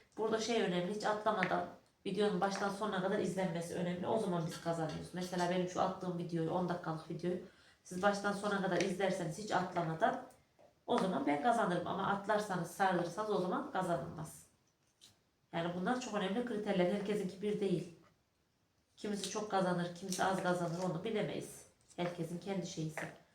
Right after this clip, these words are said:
Söylemek isteyen söyler, istemeyen söylemez. Ben de söylemek istiyorum sizlere, paylaşıyorum bunu herhalde. Ne yapalım da bezelye varmış. Kaç kilo ki bu?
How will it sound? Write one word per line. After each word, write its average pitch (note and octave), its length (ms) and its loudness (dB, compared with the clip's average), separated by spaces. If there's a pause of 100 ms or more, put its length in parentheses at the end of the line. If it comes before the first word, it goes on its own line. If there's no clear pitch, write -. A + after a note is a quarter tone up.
(220)
Söylemek F#3 380 2
isteyen F3+ 280 -4
söyler, F3+ 320 2
istemeyen F#3 480 0
söylemez. G3+ 500 0 (1900)
Ben F3 160 2
de F#3 80 0
söylemek F#3 480 -2
istiyorum F#3 340 -6
sizlere, F3+ 380 -2
paylaşıyorum G3+ 640 0
bunu F3+ 80 -4
herhalde. F#3 260 -4 (2000)
Ne G3 60 -4
yapalım G#3+ 240 0
da F3+ 100 -2
bezelye F3 420 2
varmış. F3 320 0
Kaç A3+ 220 -2
kilo E4+ 200 4
ki G3+ 180 -2
bu? F3 220 -4